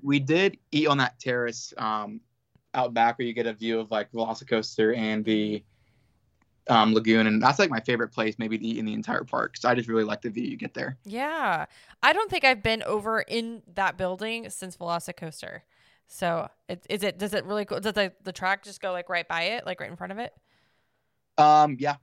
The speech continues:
Speaker 1: pretty much. Yeah.
Speaker 2: Oh, nice.
Speaker 1: Um, there's, like, two levels to the building. Like, the bottom, um, takes you to the entrance and exit of
Speaker 2: Mm-hmm.
Speaker 1: Velocicoaster, and then the top is Burger Digs, and then there's a, uh, gift shop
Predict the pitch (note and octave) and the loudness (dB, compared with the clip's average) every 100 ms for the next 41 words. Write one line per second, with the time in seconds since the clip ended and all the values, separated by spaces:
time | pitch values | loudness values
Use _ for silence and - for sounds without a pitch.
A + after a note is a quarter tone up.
0 | - C#3 C3 C3 - - B2+ B2 F3 A3 | -8 -6 -6 -8 -12 -6 -4 -4 -6 -14
1 | - B2+ A#2+ A#2 C3+ C#3+ D3 - D#3+ C3+ | -12 0 0 0 -4 -6 -8 -8 -6 -2
2 | B2 A#2 A#2 A#2+ A2 A2 G#2+ A2 A2 C3 | -2 -4 -12 -10 -6 -6 -4 -6 -4 0
3 | B2+ B2 C3+ C#3+ C#3+ - _ _ _ _ | 2 4 4 2 -2 -10 _ _ _ _
4 | _ C3 A#2+ A2+ G#2+ G#2 - B2+ C3 A#2+ | _ -2 2 2 -2 -6 -6 -6 -4 -4
5 | A#2 A2+ A2+ A#2+ A#2 A#2 G#2+ A2 A#2 A2 | 0 0 0 -2 -2 0 -2 0 -2 -2
6 | G#2+ G#2+ A2 - A2+ B2 A2+ A2 - A#2 | 0 -2 -2 0 0 2 0 -2 -2 2
7 | A2+ A#2 G#2+ - - - _ A#2 A#2 A2+ | 4 4 2 0 -12 -20 _ 2 4 4
8 | A2 A2+ A2+ A2 G#2+ G#2 A2 G#2 G#2 G2+ | 2 2 0 -2 -2 -2 -2 -2 -4 -4
9 | G2+ G2+ - _ _ _ _ _ _ _ | -4 -6 -12 _ _ _ _ _ _ _
10 | _ - A#2 - - | _ 0 0 2 -4